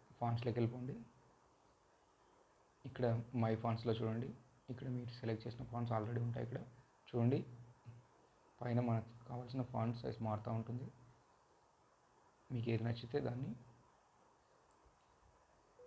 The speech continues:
ఓకే చేసేయండి. అంతేనండి, మీకు కావాల్సింది ఇచ్చాను అనుకుంటున్నాను. ఈ విధంగా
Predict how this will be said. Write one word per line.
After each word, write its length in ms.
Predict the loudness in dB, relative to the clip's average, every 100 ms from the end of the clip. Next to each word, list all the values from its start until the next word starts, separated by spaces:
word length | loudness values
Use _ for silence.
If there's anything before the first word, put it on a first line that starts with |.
| -20 -20 -20 -20 -20 -20 -20 -20 -20 -20 -20 _ _ -20 _ -20 _ -6
ఓకే 140 | -4 -4
చేసేయండి. 400 | -6 -8 -12 -14 -16 -20 -20 -20 -20 -20 -20 -20 -20 -20 _ _ _ _ 0 4
అంతేనండి, 420 | 8 10 10 6 4 -6 -18 -20 -20 -20 -20 -20 -20 -20 -20 -8 -4
మీకు 160 | 2 8
కావాల్సింది 500 | 8 8 4 4 4 0 -8 -18 -20 -20 -20 -20 -6 -2 -2
ఇచ్చాను 240 | 2 6 8
అనుకుంటున్నాను. 420 | 8 4 4 4 2 -4 -18 -20 -20 -12 4
ఈ 40 | 6
విధంగా 320 | 8 8